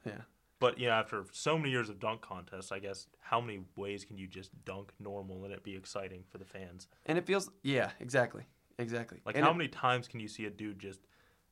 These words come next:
Speaker 2: do, like, a, a windmill dunk?
Speaker 1: Or, like, a between the legs.
Speaker 2: Yeah, or between the legs. I mean,
Speaker 1: Yeah.
Speaker 2: it's, it seems like it's the same thing every year.
Speaker 1: Yeah. But it was incredible, and it's like, the hype will build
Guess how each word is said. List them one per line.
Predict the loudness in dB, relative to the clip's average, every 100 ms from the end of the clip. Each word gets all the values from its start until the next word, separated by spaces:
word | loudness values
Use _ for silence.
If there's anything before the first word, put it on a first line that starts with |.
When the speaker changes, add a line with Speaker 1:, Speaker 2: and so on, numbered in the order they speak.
| _ _ _
Speaker 2:
do, | 0 2
like, | 2 0
a, | -2 -4 -8 _
a | -4
windmill | -4 -4 -6 -10 -12
dunk? | -14 -16 -18 -10
Speaker 1:
Or, | -6
like, | -4 -6
a |
between | -10 -6 -6
the | -6
legs. | -10 -12 -16 -6
Speaker 2:
Yeah, | -6 -6
or | -6 -6
between | -6 -10 -10
the | -10
legs. | -12 -10 -4
I |
mean, | -2
Speaker 1:
Yeah. | -2
Speaker 2:
it's, | -4
it | -12 -4
seems | 0 2
like | 2
it's | 0
the | -4
same | -4 -2
thing | -6 -6
every | -8 -10
year. | -12 -14 -18 _ -2
Speaker 1:
Yeah. | 0 0 -6 -20 _ _ _ _ _ 2
But |
it | 4
was | 4
incredible, | 2 4 4 4 0
and | 0
it's | -2
like, | -2 -2 -6 -18 _ -4
the | 0
hype | 4 4 4
will | 2
build | 8 8 8